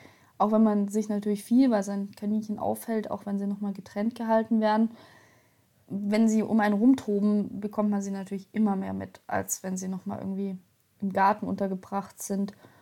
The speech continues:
oder auf dem Balkon. Ja, und das ist natürlich auch ein Vorteil, der besonders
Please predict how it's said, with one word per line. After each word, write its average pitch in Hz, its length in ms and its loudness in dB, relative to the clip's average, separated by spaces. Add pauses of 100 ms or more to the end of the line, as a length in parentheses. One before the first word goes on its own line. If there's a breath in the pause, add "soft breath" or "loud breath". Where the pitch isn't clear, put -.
(320 soft breath)
oder 185 440 0
auf 180 120 -4
dem 190 160 -6
Balkon. 180 480 -6 (680 soft breath)
Ja, 180 240 4
und 190 260 -4
das 214 220 2
ist - 380 -4
natürlich 220 500 2
auch 202 180 4
ein 202 200 0
Vorteil, 214 600 4
der 202 280 2
besonders 202 560 -2